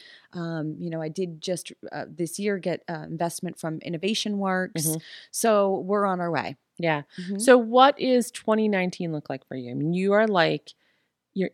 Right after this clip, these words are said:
Speaker 2: in the niche. You got, you've got some brand recognition. You, you're finishing up with Alpha Gear?
Speaker 1: Yeah.
Speaker 2: Alpha Lab
Speaker 1: So,
Speaker 2: Gear?
Speaker 1: okay. So in, just in recap, we, we have, um, Spandice has about, um, we have five different products
Speaker 2: Okay.
Speaker 1: under our, um,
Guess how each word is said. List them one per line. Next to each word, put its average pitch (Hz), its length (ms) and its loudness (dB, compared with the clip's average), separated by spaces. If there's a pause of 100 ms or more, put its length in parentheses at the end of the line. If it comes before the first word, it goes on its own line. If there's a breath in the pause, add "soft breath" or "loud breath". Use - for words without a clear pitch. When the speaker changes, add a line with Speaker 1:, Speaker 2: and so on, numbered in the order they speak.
Speaker 2:
in 208 200 2
the 247 100 4
niche. 202 480 -2
You 165 60 -10 (100)
got, 190 160 -10 (180)
you've 117 360 -14
got - 200 0
some 214 160 4
brand 175 240 0
recognition. 170 640 -2
You, 151 200 -2
you're 160 160 -4 (220)
finishing 233 440 4
up 269 180 0
with 302 120 -2
Alpha 311 280 -6
Gear? 294 300 -6 (240 loud breath)
Speaker 1:
Yeah. 294 260 4
Speaker 2:
Alpha 170 120 -6
Lab 262 100 0
Speaker 1:
So, 262 160 4
Speaker 2:
Gear? 262 180 0 (100)
Speaker 1:
okay. 269 360 0
So 220 340 -4
in, 214 200 -2
just 240 240 -2
in 202 180 -2
recap, 190 420 -2
we, 202 260 -4
we 214 280 -4
have, 190 520 -2
um, 170 260 -4
Spandice 226 540 -2
has 170 380 -4
about, 165 500 -4
um, 156 240 -6
we 175 100 -4
have 165 100 -4
five 175 420 -2
different 180 340 -8
products 165 440 -8
Speaker 2:
Okay. 190 140 2
Speaker 1:
under 175 340 -2
our, 160 480 -6 (460 loud breath)
um, 160 420 -4